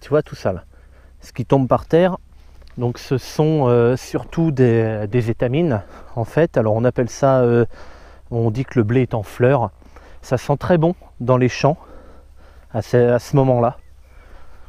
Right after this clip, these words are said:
Donc là, le blé est vraiment pas mal.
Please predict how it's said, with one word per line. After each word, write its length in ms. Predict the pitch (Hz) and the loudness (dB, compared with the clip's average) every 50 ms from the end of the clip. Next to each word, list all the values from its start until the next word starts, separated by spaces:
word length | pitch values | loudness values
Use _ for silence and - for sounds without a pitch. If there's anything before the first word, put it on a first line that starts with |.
| - - - - - - - - - | -20 -20 -20 -20 -20 -20 -20 -14 -4
Donc 280 | 113 113 117 117 - - | 0 2 2 2 4 4
là, 120 | 160 160 | 4 4
le 520 | 165 160 143 135 131 131 127 131 127 127 120 | 4 4 4 6 6 6 6 4 4 2 0
blé 240 | 117 143 160 175 | 0 2 4 4
est 60 | 165 135 | 4 4
vraiment 500 | 117 120 147 160 170 175 175 165 151 135 | 4 4 4 4 4 4 4 4 4 2
pas 240 | - - 170 156 | 2 4 4 4
mal. 320 | 143 151 165 185 202 202 | 4 4 4 4 2 2